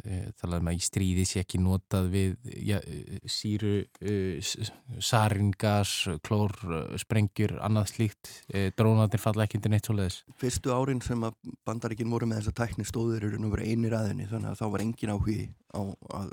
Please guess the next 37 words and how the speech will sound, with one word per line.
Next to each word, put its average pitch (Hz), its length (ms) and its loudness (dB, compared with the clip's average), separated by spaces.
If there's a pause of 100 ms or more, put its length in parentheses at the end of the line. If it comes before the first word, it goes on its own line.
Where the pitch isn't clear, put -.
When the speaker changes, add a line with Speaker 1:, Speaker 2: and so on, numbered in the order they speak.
Speaker 2:
setja 98 240 -4
nein 98 180 0
bönd 95 240 0
á 78 80 -6
hana. 78 300 -6
En 101 80 -4 (400)
eftir 95 240 -2
því 107 160 0
sem 101 80 -4
Kínverjar 123 480 2
hafa 117 160 0
sótt 123 240 -4
fram 123 240 0
og 117 80 -4
fleiri, 117 320 0
þá 107 240 -6 (160)
hafa 110 320 -4
komið 113 320 0
fram, 113 240 0 (560)
eh, 110 240 0
hugmyndir 110 400 0
um 107 160 4
að - 80 -2
setja 113 400 0 (320)
einhvers - 320 -4
konar 104 180 -4
skorður 107 460 2
á 98 80 0
tæknina, 98 540 -4
en, 95 120 -6 (400)
en 95 420 -2 (220)
eins - 240 -6
og 101 80 -6
fyrr - 220 -2 (100)
þá 98 300 -4 (100)
telja 101 240 -2
Bandaríkjamenn 95 680 -4